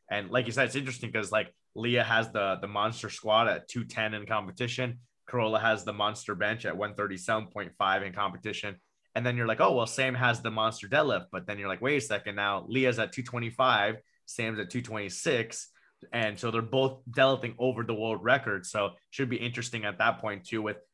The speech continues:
not only fighting for the deadlift world record, but then, yeah, if Leah can really put it together, you can't gain much ground on her once it comes to deadlift. She'll just stay with you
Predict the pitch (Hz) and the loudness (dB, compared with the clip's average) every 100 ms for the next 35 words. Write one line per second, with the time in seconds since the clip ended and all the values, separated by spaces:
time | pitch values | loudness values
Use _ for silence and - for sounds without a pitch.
0 | _ 117 120 120 113 - 113 113 110 110 | _ 0 2 2 0 2 2 2 -6 -4
1 | 101 110 110 - 101 107 131 113 98 104 | -2 0 -2 -2 0 4 4 2 -2 -4
2 | 95 107 101 104 98 90 90 _ _ 120 | -4 -4 -4 0 0 0 -6 _ _ -6
3 | 120 120 120 117 117 104 127 110 - 92 | -2 0 0 -2 -4 -4 -2 -4 -4 4
4 | 151 131 104 104 _ _ 117 123 - 139 | 6 6 4 2 _ _ -8 -8 -2 -2
5 | 113 110 117 120 107 104 - 104 117 92 | -2 -4 -2 -2 -2 -6 -2 2 2 0
6 | 95 95 90 90 98 90 90 101 90 - | -2 -4 -6 -8 -8 -6 0 0 0 -4
7 | 107 95 90 107 98 110 107 98 90 | -6 -6 -6 -6 -4 -4 -4 -4 -4